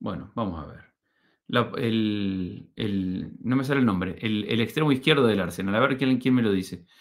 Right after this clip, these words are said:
Que ha perdido el puesto y ahora juega Trossard o, o estará lesionado. Eh, Gabriel Martinelli. Eh, no sé por qué no está. Eh, Ulreich,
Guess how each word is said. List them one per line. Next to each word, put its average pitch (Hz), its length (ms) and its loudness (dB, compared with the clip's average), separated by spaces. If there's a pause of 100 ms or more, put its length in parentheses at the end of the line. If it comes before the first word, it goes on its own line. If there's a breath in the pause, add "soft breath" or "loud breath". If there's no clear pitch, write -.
(200 soft breath)
Que - 80 2
ha 143 80 2
perdido 156 240 4
el 135 140 2
puesto 185 260 0
y 147 40 2
ahora 135 100 4
juega 135 260 2
Trossard 139 420 0
o, 104 240 -4
o 127 60 -2
estará 135 240 0
lesionado. 87 640 -2 (500)
Eh, 113 200 4
Gabriel 147 320 8
Martinelli. 110 600 4 (280)
Eh, 101 580 4
no 143 120 0
sé 175 120 0
por 104 260 0
qué 104 380 0
no 101 220 -2
está. 87 420 -8 (640 soft breath)
Eh, 113 720 8
Ulreich, 117 580 8